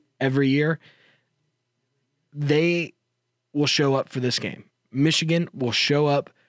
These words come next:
for this Ohio State game and give them a smash mouth, old school style, downhill running, if they had an offense at all, <laughs> uh, football game. And it, it'll be one of those ones that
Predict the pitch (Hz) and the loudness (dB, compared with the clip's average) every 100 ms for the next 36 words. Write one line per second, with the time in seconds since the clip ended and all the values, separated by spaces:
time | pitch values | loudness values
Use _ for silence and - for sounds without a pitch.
0 | _ - 135 135 139 127 127 127 127 120 | _ -4 0 0 0 -2 -2 -4 -2 -4
1 | 120 120 113 _ _ _ 123 120 117 143 | -2 -4 -4 _ _ _ -4 -4 0 0
2 | 147 143 139 139 _ _ - 110 - 135 | 2 0 0 -2 _ _ -10 -4 -2 -2
3 | 135 160 151 143 139 127 _ - _ _ | -2 -2 -2 -2 -2 -4 _ -20 _ _
4 | _ _ - 156 202 180 190 175 147 165 | _ _ -2 2 2 2 2 2 0 -2
5 | 151 147 143 127 _ - 143 143 185 208 | 0 2 0 -2 _ -8 -2 0 2 2
6 | 185 180 170 165 156 147 139 139 135 - | 2 4 2 2 2 2 2 0 -2 -4
7 | 120 123 117 117 110 107 101 110 98 107 | -4 -2 -2 -2 -2 -4 -4 -6 -6 -4
8 | 107 107 - _ _ _ _ - 156 120 | -2 -4 -8 _ _ _ _ -2 0 0
9 | 110 - 139 180 165 - 160 - - - | -2 -2 -2 -2 -6 -8 -20 -20 -20 -20
10 | - 151 143 185 165 131 101 101 170 185 | -4 -2 0 0 2 0 -2 -4 -2 0
11 | 170 175 175 190 196 196 170 190 202 180 | 2 2 2 2 4 2 2 2 2 0
12 | 175 | -4